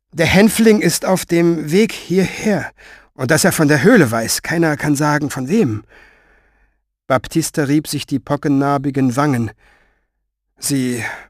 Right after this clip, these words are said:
haben Hunde dabei. Doria sagt, heute Abend sind sie hier. Das heißt,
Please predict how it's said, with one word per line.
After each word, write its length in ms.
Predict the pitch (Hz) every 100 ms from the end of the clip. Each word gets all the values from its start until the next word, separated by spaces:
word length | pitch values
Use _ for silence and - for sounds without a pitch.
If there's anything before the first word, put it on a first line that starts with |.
| _ _
haben 460 | - 151 127 135 120
Hunde 260 | 170 156 117
dabei. 460 | 104 98 92 90 - - -
Doria 400 | 180 175 160 151
sagt, 380 | 165 160 - - _ _ _ _
heute 300 | - 120 196
Abend 360 | 160 185 190 180
sind 180 | 180 160
sie 120 | 170
hier. 320 | 156 143 95 - _ _ _ - _
Das 180 | - -
heißt, 400 | 135 107 - -